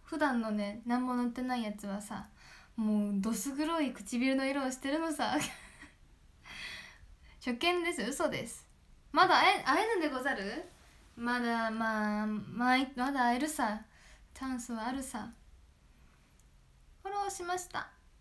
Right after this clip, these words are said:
ありがとう。にょ、こんばんは。なかなか当たらないでござるか？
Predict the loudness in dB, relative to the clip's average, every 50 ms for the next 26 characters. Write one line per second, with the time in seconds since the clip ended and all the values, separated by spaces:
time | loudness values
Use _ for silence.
0 | -20 -20 -20 -20 -20 -20 -16 -10 -8 -8 -6 -6 -6 -8 -8 -8 -8 -6 -6 -6
1 | -8 -10 -14 -20 -20 -20 -20 -20 _ -20 -20 -20 -20 _ _ -20 -20 -20 -20 -20
2 | -20 -20 -20 -20 -20 -20 -20 -20 -20 -20 -20 -20 -20 -20 -20 -20 -20 -20 -20 -20
3 | -20 -20 -20 -20 -20 -20 -20 -20 -20 -20 -20 -20 -20 -20 -20 -20 -20 -20 -20 -20
4 | _ -20 -20 -18 -10 -8 -6 -6 -6 -6 -10 -10 -8 -4 -2 -2 0 0 0 -2
5 | -2 -4 -4 -4 -6 -6 -8 -12 -18 -20 -20 -20 -20 -20 -20 -20 -20 -20 -20 -20
6 | -20 _ _ -20 -20 -20 _ _ -20 -20 -20 -20 -20 -20 _ -20 -20 -20 -20 -20
7 | -20 -20 -20 -20 -20 -20 -20 -20 -20 -10 -6 -2 2 4 4 4 4 4 4 4
8 | 2 4 4 4 4 6 6 6 6 6 6 4 4 2 2 4 4 4 4 4
9 | 2 0 0 0 0 2 2 2 -2 -4